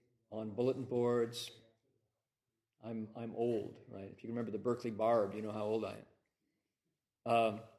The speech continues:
and people would call me up and say, "I would like to know, about, could I have a horoscope done?"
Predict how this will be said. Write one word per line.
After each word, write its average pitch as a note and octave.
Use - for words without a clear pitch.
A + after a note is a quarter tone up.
and C#3+
people B2
would C3
call C#3
me C#3
up C#3
and C3+
say, C3
"I D3+
would G#3+
like F3
to E3
know, D#3
about, D3+
could D3
I D#3+
have E3+
a D#3
horoscope D#3
done?" D3